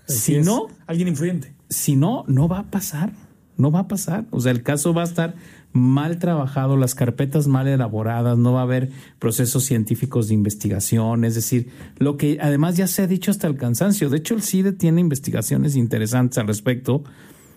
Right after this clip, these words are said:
Speaker 1: de que en México seguimos investigando casos como hace cuarenta años,
Speaker 2: Sí, sí,
Speaker 1: cuando
Speaker 2: sí.
Speaker 1: la dinámica delictiva es completamente diferente, completamente diferente.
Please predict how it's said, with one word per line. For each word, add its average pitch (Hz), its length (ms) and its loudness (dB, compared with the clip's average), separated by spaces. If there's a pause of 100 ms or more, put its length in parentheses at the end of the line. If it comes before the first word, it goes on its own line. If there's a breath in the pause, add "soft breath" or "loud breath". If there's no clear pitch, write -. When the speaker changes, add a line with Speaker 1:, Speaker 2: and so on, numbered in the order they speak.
(120)
Speaker 1:
de 139 140 0
que 147 80 -2
en 147 80 2
México 170 340 0
seguimos 170 460 2
investigando 147 600 2
casos 170 360 -2
como 135 260 2
hace 156 160 -2
cuarenta 156 460 2
años, 180 460 0
Speaker 2:
Sí, 349 180 0 (160)
sí, 359 80 -2
Speaker 1:
cuando 135 260 2
Speaker 2:
sí. 127 60 2
Speaker 1:
la 127 100 2
dinámica 151 480 2
delictiva 151 480 0
es 180 180 -4
completamente 165 1300 0
diferente, 135 1040 0 (380 soft breath)
completamente 147 840 2
diferente. 139 760 -2